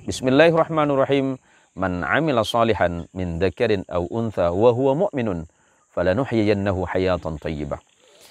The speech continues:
Barang siapa yang beriman kepada Allah, baik laki-laki ataupun perempuan, dan dia beriman kepada Allah dengan sungguh-sungguhnya, dengan sebenar-benarnya,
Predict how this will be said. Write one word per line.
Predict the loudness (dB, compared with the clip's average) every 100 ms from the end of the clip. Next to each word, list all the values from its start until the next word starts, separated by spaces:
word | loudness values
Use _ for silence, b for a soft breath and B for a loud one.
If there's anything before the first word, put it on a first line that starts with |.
| b 4
Barang | 4 6
siapa | 4 4
yang | 4
beriman | 2 2 0
kepada | 2 2 4 4
Allah, | 2 0 -2 -14
baik | -4 -4 -2
laki-laki | -6 -2 -2 -4 -8 -6 -8 -14 _ _ _
ataupun | -6 -4 -4 -4 0
perempuan, | 0 4 2 2 -10 _ b b b b b b b b b 4
dan | 4 6
dia | 6 6 4 2
beriman | 0 2 2 0 0 0
kepada | 0 0
Allah | 2 2
dengan | 2 -4 -4
sungguh-sungguhnya, | -6 -6 -6 -6 -2 -4 -2 0 0 0 -4 -4
dengan | -6 -6
sebenar-benarnya, | -6 -4 -4 -4 -4 -6 -8 -8 -10